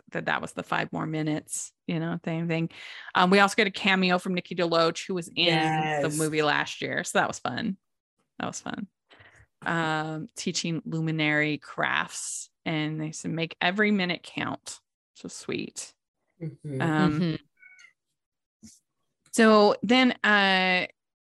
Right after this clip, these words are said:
Speaker 1: then Adam asks her, uh, "What would Dad think about us spending so much time with Matthew?"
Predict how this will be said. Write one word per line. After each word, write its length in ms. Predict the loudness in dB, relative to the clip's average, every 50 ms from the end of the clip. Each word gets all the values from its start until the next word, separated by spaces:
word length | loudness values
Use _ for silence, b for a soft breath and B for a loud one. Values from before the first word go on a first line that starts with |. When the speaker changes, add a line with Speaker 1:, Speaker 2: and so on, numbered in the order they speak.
| _ _
Speaker 1:
then 300 | -6 -4 -2 -2 -2 -4 -8 -12 -14 -14 -6 _
Adam 340 | 2 4 4 4 4 2 2
asks 460 | 2 4 4 4 2 0 -4 -8 -4
her, 580 | 0 2 4 4 4 4 2 2 2 0 -2 -6 _ _ _ _ -8
uh, 500 | -6 -4 -4 -4 -4 -4 -4 -4 -6 -8 -10 -14 _ -20 -20 _ _ _
"What 200 | 2 2 2 2
would 220 | 0 -2 -2 0 0
Dad 380 | 2 4 4 4 2 0 -4 -10 _
think 260 | -4 -4 -4 -2 -4
about 360 | -6 -4 0 0 2 2 0 0
us 120 | -4 -6
spending 340 | -6 -8 -6 -6 -6 -6 -8
so 180 | -8 -8 -8
much 220 | -8 -8 -10 -12 -12
time 240 | -8 -6 -6 -6 -6
with 180 | -6 -8 -8
Matthew?" 600 | -8 -6 -6 -6 -8 -8 -8 -8 -8 -6 -8 -10